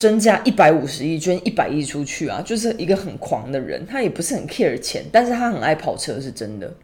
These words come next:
期许各位成为一个成功又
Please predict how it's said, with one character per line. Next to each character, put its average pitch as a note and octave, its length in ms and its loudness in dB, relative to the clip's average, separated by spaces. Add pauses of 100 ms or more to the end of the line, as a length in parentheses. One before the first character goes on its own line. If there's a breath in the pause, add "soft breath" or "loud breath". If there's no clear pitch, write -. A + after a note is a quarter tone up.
(120)
期 F#3 240 -2
许 E3 180 2
各 E3+ 220 8
位 D3 320 6
成 D3+ 260 0
为 D3+ 140 4
一 D3 60 2
个 C#3+ 180 4
成 D#3+ 400 2
功 F#3+ 320 6
又 F3 400 10